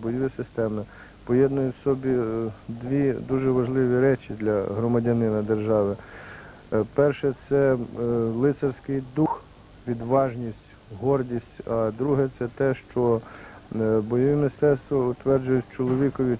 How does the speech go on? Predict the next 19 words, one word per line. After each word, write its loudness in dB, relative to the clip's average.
чоловіче 0
начало. 0
Е, 2
він 2
стає 2
рішучий, 0
він -4
стає 4
наполегливіший, 0
дисциплінованіший. -2
І 4
найголовніше, 2
що 0
є 2
в -2
патріотичному -8
вихованні, -6
це -4
те, 0